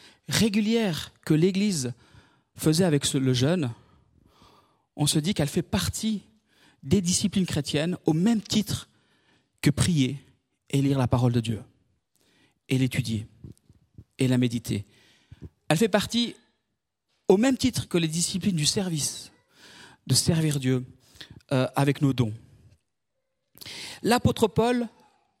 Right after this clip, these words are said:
jeûnait régulièrement, pas juste occasionnellement. Dans la deuxième épître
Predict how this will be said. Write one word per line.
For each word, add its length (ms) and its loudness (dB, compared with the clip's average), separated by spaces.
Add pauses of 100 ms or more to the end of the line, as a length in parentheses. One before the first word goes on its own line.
(640)
jeûnait 500 4 (180)
régulièrement, 680 0 (1120)
pas 120 4
juste 280 2
occasionnellement. 680 0
Dans 100 2
la 100 2
deuxième 480 2
épître 560 -2